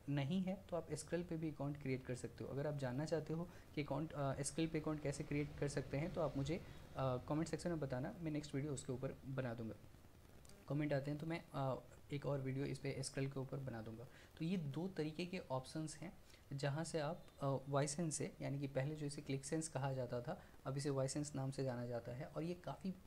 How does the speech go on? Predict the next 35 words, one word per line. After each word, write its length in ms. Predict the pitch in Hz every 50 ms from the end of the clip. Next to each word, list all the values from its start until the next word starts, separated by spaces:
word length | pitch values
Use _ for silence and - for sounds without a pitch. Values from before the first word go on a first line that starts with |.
| - - -
पुराना 320 | - 143 143 143 151 170 170
डोमेन 300 | 156 139 123 120 123 123
है, 120 | 123 123
यानी 180 | 123 131 135 139
कि 80 | 151
कई 220 | 143 - - 147 156
सालों 300 | 156 - 131 127 135 147
से, 240 | 147 - 156 151 147 - - - - - -
अ, 60 | 135 131
चला 240 | 131 135 131 131
आ 100 | 123 120
रहा 120 | 120 120 117
है। 60 | - -
अब 140 | 131 131 131
मैं, 200 | 135 139 135 139 139
अ, 220 | - 131 127 123
जैसे 240 | 127 135 131 - 147
प्रीतम 260 | 143 147 139 143 156
नागराले 360 | 156 147 143 143 143 139 147
सर 160 | 147 - 156 147
ने 100 | 160 160
भी 80 | 156
बताया 280 | 147 143 131 139 131 135
था 100 | 139 156
कि 80 | 156
वो 80 | 156 160
दो 140 | 151 143 143
हज़ार 200 | 143 147 156 147
बारह 300 | 143 139 135 131 131 147
से 140 | 143 - 165
ही 80 | 165 151
काम 220 | - 127 123 127
कर 140 | 127 123 117
रहे 100 | 131
हैं, 60 | 156